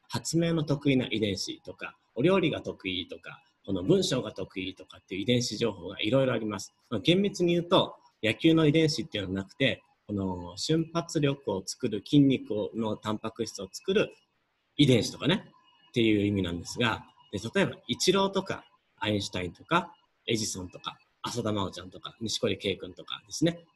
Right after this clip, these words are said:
それとあなたがですね、同じ人間であれば、エーティーシージーの三十億の並び順は、人の中であれば、みんな一緒だと。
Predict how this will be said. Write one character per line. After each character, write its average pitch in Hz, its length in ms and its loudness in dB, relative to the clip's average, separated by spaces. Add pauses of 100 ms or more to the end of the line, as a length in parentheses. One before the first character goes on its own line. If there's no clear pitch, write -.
(120)
そ 143 140 0
れ 156 80 6
と 151 360 0
あ 113 80 -6
な 101 120 -2
た - 180 -14 (480)
が 101 120 -4
で 87 100 -6
す - 140 -6
ね、 95 220 -2 (800)
同 180 180 6
じ 190 320 2 (680)
人 127 260 6
間 120 180 6
で 107 80 0
あ 98 60 0
れ 87 100 -4
ば、 92 280 -4 (180)
エ 151 120 6
ー 151 100 0
テ 135 80 4
ィ 123 40 4
ー 117 40 2
シ 107 220 0
ー 98 40 -2
ジ 98 200 -4
ー 95 40 -2
の 101 240 -2
三 139 320 2
十 147 160 2
億 117 220 0
の 107 200 0
並 110 300 -2
び 101 80 0
順 98 240 -2
は、 117 260 -2 (300)
人 - 420 -2 (160)
の 147 100 8
中 151 240 4
で 92 100 -2
あ 90 80 -6
れ 87 120 -8
ば、 101 260 -4 (800)
み 208 320 8
ん 190 60 6
な 175 80 8
一 170 60 8
緒 165 120 4
だ 117 120 4
と。 - 120 -14